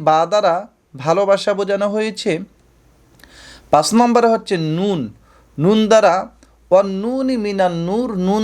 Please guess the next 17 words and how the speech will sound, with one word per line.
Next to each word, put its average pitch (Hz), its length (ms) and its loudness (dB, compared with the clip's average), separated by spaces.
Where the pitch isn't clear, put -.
দ্বারা 190 240 6
নূর 180 300 -4
বোঝানো 165 400 2
হয়েছে। 190 480 2
তো 165 100 -2
বড় 202 220 4
পীর 233 200 -2
আব্দুল 208 320 -2
কাদের 226 400 0
জিলানী 226 480 0
রহমাতুল্লাহ 196 840 0
আলাই 170 240 2
এই 180 120 2
শাবান 185 640 2
শব্দের 160 460 -2
তাত্ত্বিক 202 580 -2
বিশ্লেষণে 208 580 -4